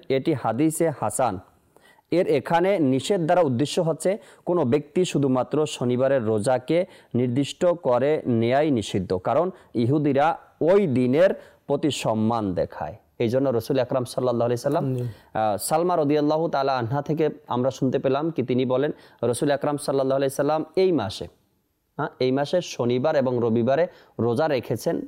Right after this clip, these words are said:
Speaker 1: তিনি যা দেখলেন তাই বর্ণনা করলেন। এবং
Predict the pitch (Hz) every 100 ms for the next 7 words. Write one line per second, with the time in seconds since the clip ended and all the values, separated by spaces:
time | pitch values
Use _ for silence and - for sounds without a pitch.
0 | - _ - 208 226 165 139 120 120 151
1 | 185 165 135 127 113 120 143 147 147 180
2 | - - - - 175 190 202